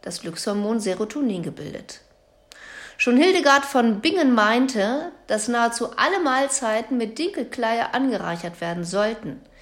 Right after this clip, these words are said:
Denn Fakt ist, dass Dinkel alle basischen Stoffe enthält, die der Mensch benötigt. So einfach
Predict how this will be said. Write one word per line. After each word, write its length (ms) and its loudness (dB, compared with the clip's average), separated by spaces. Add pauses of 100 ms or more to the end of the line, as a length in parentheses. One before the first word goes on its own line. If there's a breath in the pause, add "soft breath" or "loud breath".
(400 loud breath)
Denn 120 -2
Fakt 380 -2
ist, 320 -2
dass 220 -6
Dinkel 300 -2 (120)
alle 340 0
basischen 600 0
Stoffe 420 -2
enthält, 680 -6
die 60 -12
der 140 -4
Mensch 440 -6
benötigt. 800 -6 (800 loud breath)
So 320 2
einfach 640 2